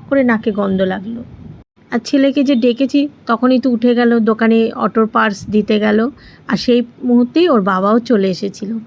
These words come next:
বিছানাটা না একটু পরে গুছাবো, কারণ ছেলেও দোকানে চলে যাবে, আর বিছানাটা পরে গুছাবো। আর এই যে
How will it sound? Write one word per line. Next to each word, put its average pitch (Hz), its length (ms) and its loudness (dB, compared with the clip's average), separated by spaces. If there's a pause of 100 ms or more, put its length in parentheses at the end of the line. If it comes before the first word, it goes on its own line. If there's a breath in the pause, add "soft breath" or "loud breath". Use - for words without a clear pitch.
(440 loud breath)
বিছানাটা 285 460 0
না 285 120 0
একটু 202 220 -2
পরে 220 320 0
গুছাবো, 190 420 -6
কারণ 247 240 0
ছেলেও 247 380 2
দোকানে 247 360 0
চলে 254 280 2
যাবে, 294 240 2 (520 loud breath)
আর 180 320 0
বিছানাটা 226 500 2
পরে 220 280 0
গুছাবো। 233 380 -2 (140)
আর 214 160 -2
এই 262 300 4
যে 226 160 4